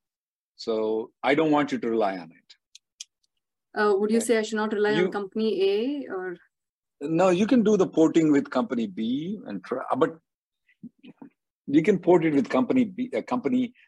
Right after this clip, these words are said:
Speaker 1: B can file with the four eight five J of company, uh, I one forty approval of company A,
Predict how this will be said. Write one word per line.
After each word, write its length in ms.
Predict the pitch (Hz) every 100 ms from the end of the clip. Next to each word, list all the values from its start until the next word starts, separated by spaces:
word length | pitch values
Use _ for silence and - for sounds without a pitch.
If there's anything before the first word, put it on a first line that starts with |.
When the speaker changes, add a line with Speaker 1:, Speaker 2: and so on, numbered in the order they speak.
| _
Speaker 1:
B 180 | 98 143
can 200 | 156 131
file 440 | - 120 107 127 151
with 120 | 127
the 60 |
four 220 | 120 123 127
eight 140 | 113
five 260 | 127 113 98
J 380 | 101 101 127
of 220 | 160 110 -
company, 420 | 107 - 110 117
uh, 180 | 110 101 101 - - -
I 100 | 123
one 140 | 135
forty 300 | - 127 123
approval 500 | 107 _ 127 117 113
of 160 | 104 -
company 440 | 110 - 107 107 - 190
A, 380 | 196 123 196